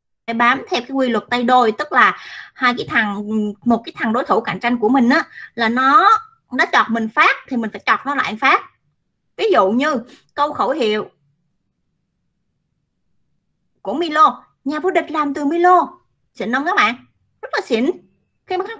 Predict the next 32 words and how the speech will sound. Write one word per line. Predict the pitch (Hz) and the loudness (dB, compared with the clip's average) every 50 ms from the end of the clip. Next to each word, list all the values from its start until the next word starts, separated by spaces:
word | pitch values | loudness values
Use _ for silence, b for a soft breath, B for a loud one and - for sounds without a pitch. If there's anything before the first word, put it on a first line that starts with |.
| - _ | -18 _
khi | - 381 349 | -2 -2 0
mà | 349 320 | 0 0
các | 285 370 392 | -2 -2 -2
bạn | - 247 214 269 | -2 -2 -2 -2
thấy | 339 359 403 | -4 -4 -2
nhà | 403 339 311 | -2 -2 -2
vô | 294 339 330 | -2 -2 -2
địch | 320 294 - | -4 -4 -4
làm | - 311 294 277 | -6 -6 -6 -4
từ | 320 311 | -4 -4
Milo | 294 320 349 349 339 339 339 | -2 0 2 4 4 4 4
này, | 330 302 269 - | 2 0 -2 -2
có | 320 | -2
mua | 339 320 302 - | -2 -2 -2 -2
cho | 311 294 - | -4 -2 0
con | 294 285 302 285 | 2 2 2 2
mình | 262 247 | 0 0
uống | 233 254 302 330 | 0 -2 0 0
không? | 359 302 269 - - _ _ - | 0 0 0 -2 -8 _ _ 0
Mình | 240 240 214 196 | 2 2 2 0
còn | 185 180 - | -2 -4 -4
uống | - 220 285 359 571 539 403 | -2 0 0 0 0 0 -2
nữa | 185 196 226 | -6 -6 -8
chứ | 359 - | -8 -8
con | - 226 202 220 220 | -4 -4 -2 -2 -2
mình | 226 196 185 190 | -4 -4 -6 -6
uống. | - 247 330 - - - | -2 -2 -2 -2 -2 -6
Ai | - 247 262 247 202 | -4 -2 -2 -2 -2
là | - | -2
không | 226 - - 311 | -4 -4 -4 -4
thích | - 427 - - | -8 -12 -12 -4
thắng, | - 330 330 381 | -2 0 0 0